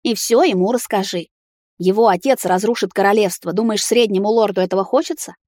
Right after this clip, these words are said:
«Я не могу к нему пойти, мы ведь не знаем. А что, если он заодно со своим отцом?» «Не думаю, профессор Ранмайер не такой», пожала плечами эльфийка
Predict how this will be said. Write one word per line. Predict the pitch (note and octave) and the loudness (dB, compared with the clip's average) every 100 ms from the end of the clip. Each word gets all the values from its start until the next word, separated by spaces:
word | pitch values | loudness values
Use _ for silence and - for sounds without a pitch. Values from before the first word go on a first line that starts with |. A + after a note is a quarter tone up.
| _ _ _ _ _ | _ _ _ _ _
«Я | G3+ F#3 | -6 -4
не | G3+ | -2
могу | A3 A#3+ C4+ | -2 0 -2
к | |
нему | F#3 F#3 | 0 -2
пойти, | F3+ G#3 - G#3 | 0 -2 -2 -2
мы | F3+ | -2
ведь | F#3+ | -2
не | A3+ | -6
знаем. | A3+ C#4 G#3 - _ _ _ _ | -2 0 0 -4 _ _ _ _
А | F3+ | -14
что, | - C4 | -8 -6
если | A#3 G3 | -4 0
он | F3+ | 0
заодно | F#3+ A3 A#3 | 0 -2 -2
со | G#3+ | -4
своим | F3 F3+ F3 | -6 -2 0
отцом?» | F#3+ - F#3 E3 _ _ _ _ _ _ | -2 -4 -6 -8 _ _ _ _ _ _
«Не | F#3+ F3+ | -2 -2
думаю, | A3 G3 F3 F3+ - _ | 2 2 2 0 -2 _
профессор | G#3+ G3 F3+ F3+ G3+ | -4 -2 -4 -4 -2
Ранмайер | G#3 A3+ F#3+ F3+ | -2 0 -2 -2
не | G3 | -6
такой», | G3+ C4 - F#3 F#3 _ _ | -4 -4 -2 -6 -8 _ _
пожала | F#3 F#3 E3+ E3 | -4 -2 -2 -2
плечами | F3+ F#3 F3+ E3+ | -4 0 0 0
эльфийка | E3+ - D4+ - | -2 -2 -2 0